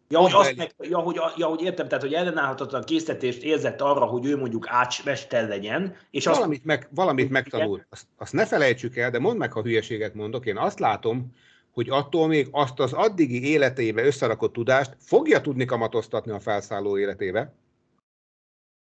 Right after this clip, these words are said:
Speaker 2: csak másképp kell hozzáállni.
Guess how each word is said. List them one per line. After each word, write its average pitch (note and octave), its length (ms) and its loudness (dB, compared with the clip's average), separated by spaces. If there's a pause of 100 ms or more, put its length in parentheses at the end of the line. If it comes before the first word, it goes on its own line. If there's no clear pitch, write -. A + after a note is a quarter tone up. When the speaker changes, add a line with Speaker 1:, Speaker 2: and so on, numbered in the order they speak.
(300)
Speaker 2:
csak B2+ 460 2 (460)
másképp C#3+ 460 0
kell A#2+ 120 0
hozzáállni. F#2+ 500 -4